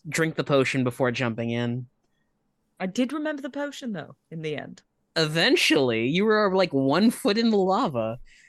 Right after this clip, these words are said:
Speaker 1: Or magma underground.
Speaker 2: <laughs>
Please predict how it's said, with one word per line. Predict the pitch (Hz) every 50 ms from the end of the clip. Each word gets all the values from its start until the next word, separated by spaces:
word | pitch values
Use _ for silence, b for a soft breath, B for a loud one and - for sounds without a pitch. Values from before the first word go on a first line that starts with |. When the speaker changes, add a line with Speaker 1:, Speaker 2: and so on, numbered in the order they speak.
| b _ -
Speaker 1:
Or | 156 160 - - _ _ _ _ _ _ _ _ _ _ _ _ _ _ _ _ _ _ _ _ _ _ _ _ _ _ _ _ _ _ _ _ _ _ _ _ _ _ _ _ _ _ _ _ _ _ _
magma | 156 156 147 147 151 147 156 143
underground. | 143 131 127 120 123 117 117 117 104 95 76 - - - _ _
Speaker 2:
<laughs> | _ _ _ _ _ _ _ _ _ _ _ _ _ _ _ -